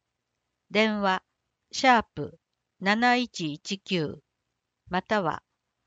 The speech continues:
零六六五八二の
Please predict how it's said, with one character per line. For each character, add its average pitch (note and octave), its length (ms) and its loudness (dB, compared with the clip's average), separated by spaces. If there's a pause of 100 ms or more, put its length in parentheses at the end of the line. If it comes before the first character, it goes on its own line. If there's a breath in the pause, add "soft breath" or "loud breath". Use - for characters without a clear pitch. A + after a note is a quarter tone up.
(140)
零 A#3+ 280 6
六 A3+ 440 0 (360)
六 A3+ 360 -2
五 A#3 240 6
八 E3 340 -4
二 G#3 300 -2
の D3 280 -8